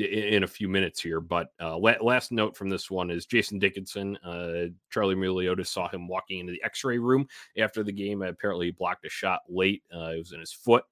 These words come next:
Luke Richardson said, and he was just sore. But he misses practice today.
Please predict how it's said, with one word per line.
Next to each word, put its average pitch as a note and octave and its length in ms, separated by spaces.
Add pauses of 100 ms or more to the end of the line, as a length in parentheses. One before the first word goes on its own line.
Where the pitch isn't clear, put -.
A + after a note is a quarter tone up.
Luke G#2+ 200
Richardson G#2+ 480
said, G#2 180
and G2+ 80
he F#2+ 80
was F2+ 100
just - 280
sore. A2 260 (240)
But - 100
he F3 40
misses G#3 280
practice D#3+ 440
today. D#2+ 400